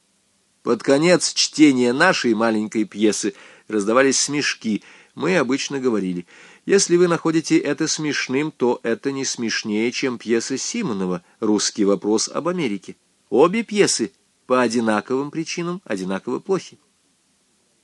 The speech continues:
Один или два раза наша пьеса разжигала бурные споры, но в большинстве случаев вызывала лишь смех, и тема разговора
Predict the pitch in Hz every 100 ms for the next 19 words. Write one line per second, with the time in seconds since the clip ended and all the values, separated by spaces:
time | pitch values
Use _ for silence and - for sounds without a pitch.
0 | _ - - - - - 120 135 220 226
1 | 127 110 139 131 117 107 107 113 107 104
2 | 107 104 110 104 90 95 101 214 214 190
3 | 190 190 180 - 156 156 147 - _ _
4 | _ _ - 202 147 139 147 117 - 143
5 | 131 - 135 - 131 123 123 117 117 113
6 | 110 101 - 139 190 196 - 233 196 -
7 | 175 170 147 123 135 131